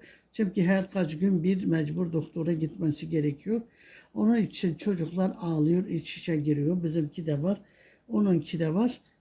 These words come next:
Yani benim yanımdaki çocuğumki de var. Bir de onunki de var. Birbirine anlaşmıyorlar. Yani böyle bağırtı sesler çıkarıyor. Özür diliyorum. İstemiyorum ses gelsen ama şikayet ediyorsun. Ne yapayım?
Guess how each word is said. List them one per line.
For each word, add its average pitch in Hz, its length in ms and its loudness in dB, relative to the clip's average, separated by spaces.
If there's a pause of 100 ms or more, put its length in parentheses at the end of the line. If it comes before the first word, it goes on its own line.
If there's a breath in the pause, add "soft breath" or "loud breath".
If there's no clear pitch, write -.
(100)
Yani 165 580 2
benim 165 240 4
yanımdaki 160 720 2
çocuğumki 156 680 -2
de 151 160 0
var. 220 240 0 (460 soft breath)
Bir 226 180 2
de 196 80 2
onunki 170 440 2
de 160 140 0
var. 208 240 0
Birbirine 175 420 2
anlaşmıyorlar. 170 880 0 (380 loud breath)
Yani 233 300 6
böyle 208 340 6
bağırtı 175 400 -2
sesler 165 440 -6
çıkarıyor. 196 480 -2
Özür 156 400 -2
diliyorum. 147 500 2 (380 loud breath)
İstemiyorum 185 640 4
ses 156 280 -2
gelsen 160 400 -2
ama 190 200 0
şikayet 185 400 -4
ediyorsun. 160 580 -2
Ne 185 80 2
yapayım? 156 420 0